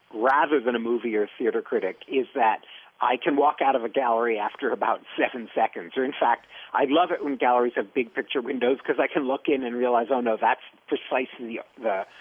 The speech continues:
kind of art I don't like," or, "Oh wow, that's totally derivative," or, "I've seen exactly pic-, that, that kind of picture before," and I can, I can leave.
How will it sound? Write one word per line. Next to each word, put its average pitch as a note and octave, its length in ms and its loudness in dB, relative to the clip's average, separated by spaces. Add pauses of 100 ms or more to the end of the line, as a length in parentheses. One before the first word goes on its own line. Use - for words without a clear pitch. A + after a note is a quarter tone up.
(280)
kind C#3+ 140 2
of A#2+ 80 0
art A2+ 140 4
I G2 80 4
don't A#2 260 0
like," A2+ 320 0
or, A2 140 2
"Oh A2 60 2
wow, G#2+ 300 4
that's - 200 -6 (200)
totally D3 360 0
derivative," G#2+ 500 0 (420)
or, G#2 140 0
"I've G2 120 -2 (100)
seen B2 180 -4
exactly G#2+ 460 -4
pic-, - 420 -10
that, G2+ 220 -2 (100)
that G#2+ 200 -4
kind G#2+ 120 -12
of F#2 80 -14
picture - 260 -10
before," D3 400 2
and A2 80 0
I G2+ 60 0
can, G2+ 320 -12
I G#2+ 100 -6
can G2+ 200 -14
leave. G#2+ 260 -6